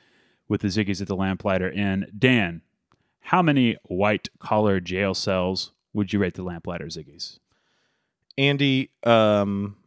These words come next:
Speaker 2: the Lamplighter Ziggy's was just straight up bad. Uh, I, I don't think I would ever eat there again, and I can't give it any more than one white collar prison cell for
Speaker 1: Ugh.
Speaker 2: a game.
Speaker 1: Yeah.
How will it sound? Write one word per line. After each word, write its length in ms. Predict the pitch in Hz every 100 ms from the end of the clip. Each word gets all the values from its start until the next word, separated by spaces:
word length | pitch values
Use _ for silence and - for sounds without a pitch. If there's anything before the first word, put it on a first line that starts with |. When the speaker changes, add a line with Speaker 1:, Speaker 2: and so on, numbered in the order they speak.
| _ _ _ _ _ _ -
Speaker 2:
the 140 | 120
Lamplighter 520 | 123 147 147 127 110 104
Ziggy's 560 | 104 104 101 101 95
was 520 | 101 98 92 92 95 - _ _
just 240 | 123 165 -
straight 340 | - 107 95
up 220 | 92 -
bad. 500 | 95 92 92 90 104 -
Uh, 560 | 104 95 92 92 95 104 -
I, 240 | 104 101 - _
I 160 | - 104
don't 200 | 110 95
think 240 | 113 98
I 100 | 101
would 160 | 98 92
ever 320 | 85 101 92
eat 220 | 92 101
there 220 | 104 98 98
again, 540 | 98 101 98 95 98 _ _ _ -
and 400 | 98 90 90 87 _ _ -
I 240 | 101 101 - -
can't 420 | - 104 98 98
give 200 | 98 87
it 120 | 85
any 240 | 95 90 90
more 240 | 90 90
than 360 | 87 92 90 92
one 320 | 95 87 87
white 220 | 87 87
collar 300 | - 80 67
prison 420 | 71 76 - 65 -
cell 300 | 87 69 80
for 280 | - 87
Speaker 1:
Ugh. 220 | 117 87 -
Speaker 2:
a 140 | 90
game. 520 | 92 95 85 82 82 - _ _ _ _
Speaker 1:
Yeah. 240 | 92 85